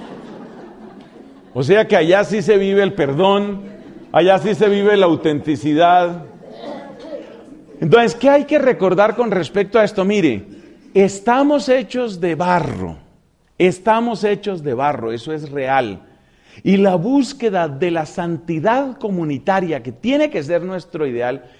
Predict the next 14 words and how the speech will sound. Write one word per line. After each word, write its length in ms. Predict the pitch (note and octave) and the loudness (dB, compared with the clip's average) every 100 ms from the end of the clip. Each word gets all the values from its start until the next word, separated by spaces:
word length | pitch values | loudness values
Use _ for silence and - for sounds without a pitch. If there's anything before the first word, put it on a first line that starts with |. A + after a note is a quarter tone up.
| _ - | _ -4
es 140 | D#3+ | -2
una 180 | A3 A3+ | 0 0
búsqueda 540 | G#3+ G#3+ G#3+ A3+ F#3+ | -2 -4 -4 -2 -2
cotidiana. 680 | - C#3 D3+ E3+ G3 D3+ G2+ - _ _ _ - | -6 -8 -6 -2 -4 -4 -12 -18 _ _ _ 0
Eh, 140 | G#3 | 2
¿somos 500 | G3+ B3+ C#4 C#4 C#4 | 4 4 4 4 2
espejo 480 | G#3 G#3 - A#3 B3 | 0 -2 0 0 2
del 160 | A3+ F#3+ | 0 0
Evangelio? 580 | E3+ E3+ E3 G#3 F3 C#3 | -2 -4 -4 -4 -4 -4
Respuesta, 800 | D#3 D#3+ B2 A3+ A3+ A3+ C3+ | -4 -6 -2 0 0 -2 -8
no, 520 | G#2 C#3+ D#3+ E3+ G#2+ E2+ | -4 0 2 2 0 -6
no 260 | A#2 D#3+ | -2 2
lo 160 | E3 E3+ | 4 2
somos. 520 | A2 E3 C#3+ G2 - | 2 0 0 -4 -10